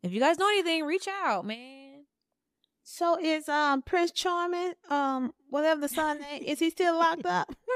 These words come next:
Speaker 2: <laughs>
Speaker 1: Prince
Speaker 2: Oh, my
Speaker 1: Charming?
Speaker 2: What's his
Speaker 1: His
Speaker 2: name?
Speaker 1: name was
Speaker 2: Charming?
Speaker 1: Charmus?
Speaker 2: <laughs> Oh, Charmus. <laughs> Something is in pi-, is
Speaker 1: I, <laughs> I don't know if Charmus is still locked up. He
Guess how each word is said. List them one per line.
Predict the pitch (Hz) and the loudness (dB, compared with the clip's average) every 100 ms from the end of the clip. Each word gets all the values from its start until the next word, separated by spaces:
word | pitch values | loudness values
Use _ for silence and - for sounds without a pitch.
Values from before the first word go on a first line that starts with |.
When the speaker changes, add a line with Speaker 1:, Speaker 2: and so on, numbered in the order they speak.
| 440 | -4
Speaker 2:
<laughs> | - 453 427 | -8 -12 -10
Speaker 1:
Prince | - 415 415 | 0 0 0
Speaker 2:
Oh, | 330 311 | -8 -2
my | |
Speaker 1:
Charming? | 294 226 285 339 403 403 208 - | 2 2 2 -4 -10 -14 -18 -4
Speaker 2:
What's | 370 392 | -2 4
his | 427 | 4
Speaker 1:
His | 349 | 4
Speaker 2:
name? | 349 | 2
Speaker 1:
name | 415 415 | 2 2
was | 440 381 - _ | 0 -2 -6 _
Speaker 2:
Charming? | - 392 320 320 403 453 | 4 6 6 4 0 -2
Speaker 1:
Charmus? | - - - 330 - | -4 -12 -10 -10 -6
Speaker 2:
<laughs> | - | 0
Oh, | 277 | 0
Charmus. | 302 359 370 370 392 - - - 285 330 392 359 339 392 359 311 - - | 2 2 8 8 6 -2 -6 4 4 4 -2 2 2 2 -4 -16 -16 -8
<laughs> | |
Something | 240 330 285 262 | -6 -6 -4 -6
is | - 277 285 262 | -4 -4 -6 -8
in | 240 | -8
pi-, | 277 277 - 285 - - - | -6 -6 -4 -6 -6 -18 -4
is | 269 269 214 | -2 0 2
Speaker 1:
I, | 220 240 247 - 185 _ _ - _ | 2 2 0 -4 -16 _ _ -20 _
<laughs> | - - - - 240 | -4 2 0 2 0
I | 277 | 2
don't | 330 269 | 2 0
know | 247 247 | 0 0
if | 226 | -2
Charmus | 226 202 214 - | -2 -2 -2 -6
is | 196 | -10
still | - 190 | -2 0
locked | 185 185 - | 2 0 0
up. | 185 - | -2 0
He | 202 190 185 | -6 -6 -6